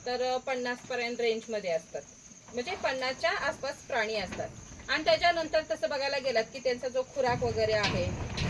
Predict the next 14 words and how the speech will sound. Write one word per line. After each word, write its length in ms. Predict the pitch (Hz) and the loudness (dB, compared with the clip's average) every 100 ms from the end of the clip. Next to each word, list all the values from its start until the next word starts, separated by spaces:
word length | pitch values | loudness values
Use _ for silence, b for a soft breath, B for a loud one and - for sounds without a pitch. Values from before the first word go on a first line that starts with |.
| - | 2
आणि, 340 | 220 233 247 | 2 2 2
अ, 100 | 247 | 2
खुराकासोबतच, 960 | - - 254 254 269 302 277 294 269 240 - - - - - - - - - - - - - - - - | 0 0 0 0 0 0 2 2 2 0 0 -6 -8 -10 -12 -12 -12 -12 -14 -16 -16 -18 -18 -18 -12 -2
खुराकासोबतच 840 | 294 302 330 339 311 302 311 339 | 0 2 2 2 2 4 2 2
त्यांची 300 | 277 269 285 | -2 -2 -6
जी 160 | 254 311 | -6 -2
राहण्याची 480 | 302 247 247 262 | 0 0 -2 -4
सोय, 360 | 254 254 226 220 | -4 0 4 2
चारा 440 | 240 277 254 254 | 2 2 2 0
नियोजन 460 | 254 247 233 226 233 | -2 -2 -2 -2 -2
वगैरे, 340 | 233 226 226 | -2 0 2
औषधं, 460 | 226 226 262 233 233 | 4 2 0 -2 -2
मेडिसिन 440 | 240 233 247 240 | 0 -2 -2 -4
वगैरे 360 | 226 208 214 208 | -4 2 2 0